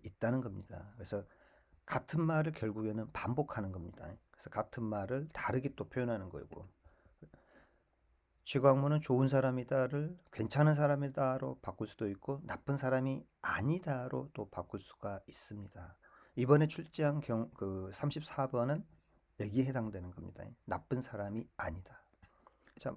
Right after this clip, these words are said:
문제 보겠습니다. 음. 어, 빈칸이 있는 문장에 보니까 such laws가 나옵니다. 그죠?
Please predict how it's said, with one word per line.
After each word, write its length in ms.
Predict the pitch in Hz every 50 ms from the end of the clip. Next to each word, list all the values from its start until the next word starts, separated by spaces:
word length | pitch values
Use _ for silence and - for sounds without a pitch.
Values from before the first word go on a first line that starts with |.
| - - -
문제 280 | 117 113 127 127 139
보겠습니다. 600 | 135 - 107 107 - - - 101 - - - - - - _ - _ _ _ _ - - _ _ _ _ _ - - _ _ _ - - _ _ _ - - - - - - - - - - - _ - - _ _ _ _ _ _ _ _ _ - -
음. 480 | 127 120 110 107 104 98 107 107 - - - - - - _ _ _ _ _ _ _ _ _ _ - - - _ _ _ _ _ _ _ _ _ _ -
어, 480 | - 123 117 117 113 110 110 110 107 - -
빈칸이 400 | - 156 160 160 175 185 185 180
있는 180 | 160 151 151
문장에 380 | 147 135 120 113 117 120 120 120
보니까 640 | 113 - 98 98 101 98 - 110 113 113 107 98 95 - - - _ _ _ _ -
such 640 | - - 170 175 175 - - - - 175 170 170 - -
laws가 880 | 135 120 123 123 127 127 123 - - - - 131 123 117 113 113 - - - _
나옵니다. 560 | - 104 98 101 101 104 101 98 95 95 101 -
그죠? 380 | - 107 - 92 85 107 117